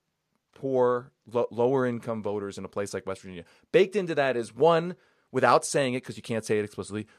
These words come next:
we know our part-, we know the Democratic Party just won't make that, it ju-, its donors won't allow them to make a, a, a strong argument on that.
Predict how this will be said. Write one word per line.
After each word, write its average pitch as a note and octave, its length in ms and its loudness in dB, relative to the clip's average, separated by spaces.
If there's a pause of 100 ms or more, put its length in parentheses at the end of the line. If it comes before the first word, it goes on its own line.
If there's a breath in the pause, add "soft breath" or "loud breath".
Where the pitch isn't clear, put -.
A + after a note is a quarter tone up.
we D3+ 100 0
know F#3+ 180 10
our F3+ 120 10
part-, D#3 340 2 (240)
we D#3 120 -6
know F3 120 6
the F3 60 2
Democratic D3+ 400 0
Party C3+ 180 0
just A#2 160 -8
won't A#2 220 -2
make A#2 200 -4
that, G#2 140 2 (100)
it - 100 -6
ju-, C3 140 -8
its - 200 -8
donors B2+ 400 2
won't A#2 240 0
allow G#2+ 420 6
them G2 300 -2
to - 100 -10
make G#2+ 400 -4
a, G2+ 200 -4
a, G2 160 -6
a G#2+ 60 -8
strong F#2+ 380 -4
argument E2+ 360 -10
on E2 80 -10
that. F#2+ 120 -10